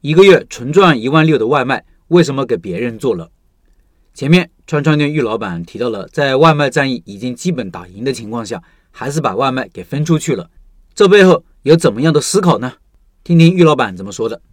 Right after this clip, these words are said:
他说，“今年五月份是我们做外卖的第一个月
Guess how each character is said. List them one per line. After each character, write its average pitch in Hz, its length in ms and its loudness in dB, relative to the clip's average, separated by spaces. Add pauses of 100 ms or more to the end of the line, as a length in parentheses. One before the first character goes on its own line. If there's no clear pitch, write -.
(340)
他 127 120 -8
说 139 240 -4 (380)
，“今 208 140 -2
年 208 120 2
五 139 120 2
月 160 80 6
份 165 180 0 (300)
是 - 160 2
我 127 160 4
们 117 180 -8
做 175 140 4
外 160 160 6
卖 135 100 -4
的 113 60 -4
第 123 200 -8
一 123 60 -6
个 135 80 -2
月 123 180 -4